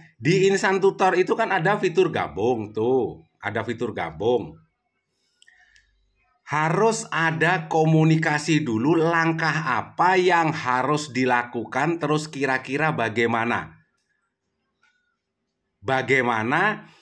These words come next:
seandainya kita mengambil jalan pintas untuk membeli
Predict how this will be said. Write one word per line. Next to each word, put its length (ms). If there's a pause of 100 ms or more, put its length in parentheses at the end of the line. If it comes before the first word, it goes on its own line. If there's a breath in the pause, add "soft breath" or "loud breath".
seandainya 880
kita 320
mengambil 560
jalan 400
pintas 640
untuk 400
membeli 880